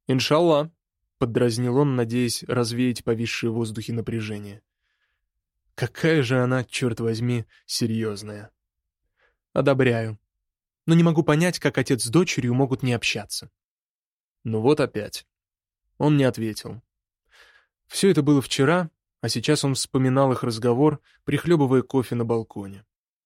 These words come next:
Вечером состоится свадьба, завтра ему нужно зайти ещё к паре родственников,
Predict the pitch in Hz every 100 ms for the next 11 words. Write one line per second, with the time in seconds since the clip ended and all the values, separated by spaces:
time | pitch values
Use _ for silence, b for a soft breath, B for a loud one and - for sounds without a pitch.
0 | _ _ _ _ _ _ 127 165 160 151
1 | 131 120 127 117 - - 127 135 127 131
2 | 123 _ _ - 123 147 139 135 127 127
3 | 117 120 120 117 - 123 113 120 - 117
4 | 113 113 107 - 101 101 101 -